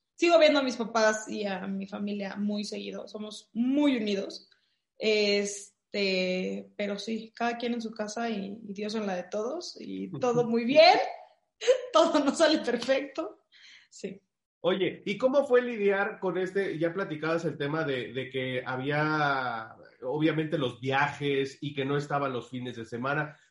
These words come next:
Speaker 2: ¿Cómo lidia una, una, una niña, una adolescente? Ahorita, pues, ya, ya no, pues, ya vives aparte.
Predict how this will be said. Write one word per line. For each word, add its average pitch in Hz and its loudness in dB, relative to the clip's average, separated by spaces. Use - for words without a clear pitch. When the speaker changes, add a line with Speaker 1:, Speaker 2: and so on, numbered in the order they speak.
Speaker 2:
¿Cómo 247 6
lidia 214 0
una, 180 2
una, 175 0
una 175 0
niña, 175 2
una 175 0
adolescente? 175 -2
Ahorita, 165 0
pues, 156 -2
ya, 147 0
ya 160 4
no, 175 2
pues, 135 -10
ya 151 0
vives 147 0
aparte. 151 -2